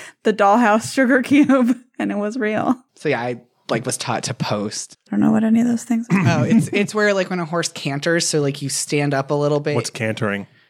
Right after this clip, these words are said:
Speaker 2: Canter
Speaker 1: Nope.
Speaker 2: is,
Speaker 1: <laughs>
Speaker 2: it's basically, like, third gear for horses.
Speaker 3: Oh, okay.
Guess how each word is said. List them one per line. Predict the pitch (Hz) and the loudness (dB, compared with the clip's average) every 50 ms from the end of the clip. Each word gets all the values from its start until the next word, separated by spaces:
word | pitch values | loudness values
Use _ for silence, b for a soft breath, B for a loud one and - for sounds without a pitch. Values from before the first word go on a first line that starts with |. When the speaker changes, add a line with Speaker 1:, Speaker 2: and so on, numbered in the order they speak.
| b - | b -10
Speaker 2:
Canter | - - 180 180 - 190 185 180 180 | -4 -2 -2 0 0 2 4 4 4
Speaker 1:
Nope. | 208 202 208 - | 4 4 2 2
Speaker 2:
is, | 151 - - - | 0 -2 0 0
Speaker 1:
<laughs> | |
Speaker 2:
it's | 370 370 - 554 554 - - 466 - - 440 480 - - 392 - - - | 2 2 4 2 2 2 2 0 0 2 0 0 2 2 0 0 0 -2
basically, | - 180 170 - 202 180 190 190 | -2 -4 -2 -2 -2 -2 0 0
like, | 185 180 160 139 | 2 2 0 0
third | - - - - 156 151 151 151 147 147 | -4 -6 -2 2 4 4 4 2 2 -2
gear | - 139 135 135 139 139 139 147 147 143 - - - | -2 -2 0 2 2 2 2 2 0 -2 -6 -12 -20
for | - - - 151 | -14 -6 -4 -4
horses. | - - 147 131 123 - - 160 151 147 143 139 143 - | -2 -2 -2 -2 -2 -2 0 0 2 2 2 0 0 0
Speaker 3:
Oh, | 180 156 139 | 0 0 0
okay. | 151 - - 110 92 | -2 -4 -6 -8 -8